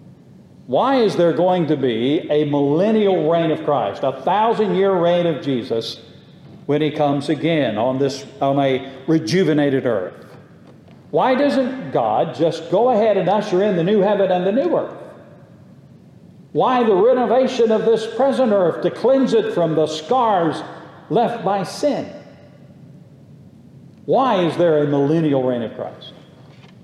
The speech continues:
Well, there's seven reason-, several reasons for that. Number one, to reward the people of God.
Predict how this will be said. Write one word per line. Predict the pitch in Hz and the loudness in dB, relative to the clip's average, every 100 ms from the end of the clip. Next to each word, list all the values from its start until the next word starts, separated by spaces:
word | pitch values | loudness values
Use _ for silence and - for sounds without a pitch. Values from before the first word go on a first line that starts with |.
| - - - - - - - - - - - - - | -20 -20 -20 -20 -20 -20 -20 -20 -20 -20 -20 -20 -6
Well, | 127 | -2
there's | 135 131 | -2 0
seven | 143 135 | 0 0
reason-, | 135 165 160 143 147 | 0 0 0 -2 -2
several | - 190 147 135 | 0 0 2 0
reasons | 147 175 143 127 - | 2 0 0 -4 -2
for | 135 | 0
that. | 135 165 170 | 2 0 0
Number | 151 139 | -2 0
one, | 135 190 202 185 | 0 0 0 -2
to | 156 | -2
reward | 143 131 - - - | 0 0 0 0 0
the | 151 | -4
people | 202 196 196 | -4 -4 -4
of | 180 | -4
God. | 190 240 247 85 | -4 -6 -6 -12